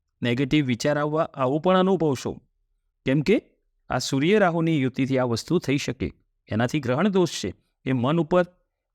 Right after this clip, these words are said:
માનસિક વસ્તુઓ પર એ અસર કરશે. પરંતુ આગળ જણાવ્યા મુજબ તમારી જન્મકુંડળીમાં રાહુદેવ શુભ ફળ કરતા હશે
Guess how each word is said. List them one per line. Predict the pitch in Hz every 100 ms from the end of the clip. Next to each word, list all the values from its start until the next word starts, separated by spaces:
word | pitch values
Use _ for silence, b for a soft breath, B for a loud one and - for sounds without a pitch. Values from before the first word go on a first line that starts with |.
| -
માનસિક | 131 143 180 -
વસ્તુઓ | 147 - - 165
પર | 151 175
એ | 151 151
અસર | 151 139 180 185
કરશે. | 165 139 98 - _ _ _ _ -
પરંતુ | 202 277 - 98 - _ _ _ _
આગળ | 131 165 226
જણાવ્યા | 170 160 151 143 139
મુજબ | 135 131 156 175 -
તમારી | 127 135 147 185
જન્મકુંડળીમાં | 123 131 151 226 - 165 135 120 101 - - 107 117
રાહુદેવ | 123 160 165 160 156
શુભ | - 175 202 175
ફળ | - 147 143
કરતા | - 123 - 123 107
હશે | 110 - 151 113 175